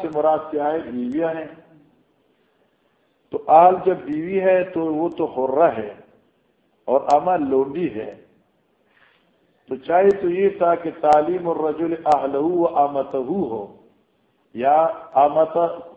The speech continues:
کو مقدم کیا ہے اہل پر۔ وجہ تقدیم امہ علی اہلہ کیا ہے؟ بات سمجھ گئے ہو؟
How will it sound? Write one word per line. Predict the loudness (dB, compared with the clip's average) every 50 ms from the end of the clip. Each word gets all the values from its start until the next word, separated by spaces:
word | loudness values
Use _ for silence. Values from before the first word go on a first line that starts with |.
| -14 -8 -4 -4 -4 -2 0
کو | 2 4 4 4
مقدم | 2 0 -4 -2 -2 -2 -2 -2 -2 -4 -4 -6
کیا | -8 -4 -2 2 2 2
ہے | 2 2
اہل | 0 2 2 4 4 2 0 -2 -4 -8
پر۔ | -8 -8 -10 -12 -16 _ _ _ _ _ _ _ _ _ _ -10
وجہ | 0 4 4 4 6 6 4 2 2 -2
تقدیم | -2 -4 -4 -4 -6 -10 -8 -8 -6 -4 -6 -6 -6 -8 -8 -6 -6 -8 -8 -12 -16 -12 _ 0
امہ | 2 2 2 4 4 4 4 2 0 -4 -10 -14 -20 -20 -20 _ _ _ _ _ 2
علی | 4 4 6 6 4
اہلہ | 4 4 2 2 2 4 2 0 -4 -6 -6 -6 -8 -8 -8 -6
کیا | -6 -4 -4 -4 -6 -8
ہے؟ | -14 -20 -20 _ _ _ _ _ _ -20 -20 -20 -20 _ _ _ _ -4
بات | -2 0 0 0 0 -2
سمجھ | -2 -2 -2 -2
گئے | -2
ہو؟ | -2 -2 -4